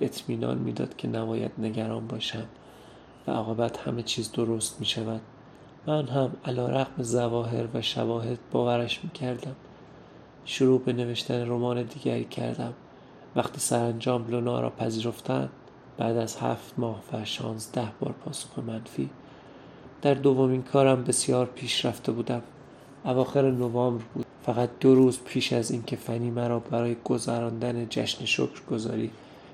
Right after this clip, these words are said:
به کنتیکت دعوت کند. تردیدی نیست که شنیدن خبر انتشار کتابم به من در تصمیم گیری کمک کرد. در واقع به این خاطر دعوت فنی را قبول کردم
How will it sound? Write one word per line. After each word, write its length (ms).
به 100
کنتیکت 680
دعوت 460
کند. 300
تردیدی 520
نیست 400
که 180
شنیدن 600
خبر 400
انتشار 640
کتابم 580
به 80
من 200
در 200
تصمیم 560
گیری 280
کمک 380
کرد. 260
در 140
واقع 280
به 160
این 200
خاطر 460
دعوت 520
فنی 340
را 120
قبول 420
کردم 500